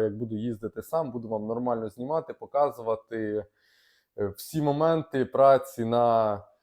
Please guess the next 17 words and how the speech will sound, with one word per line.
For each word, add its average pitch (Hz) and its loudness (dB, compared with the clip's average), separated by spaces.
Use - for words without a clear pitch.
контейнеровозі, 120 0
як 117 4
що - 0
виглядає, 120 4
оці 107 -2
всі 113 -4
приколи. 107 0
Е, 101 -2
ще 156 2
хотілося 127 -2
б 117 -4
останнє 117 2
вам 113 0
сказати: 127 6
нас 143 6
уже 135 8
практично 117 2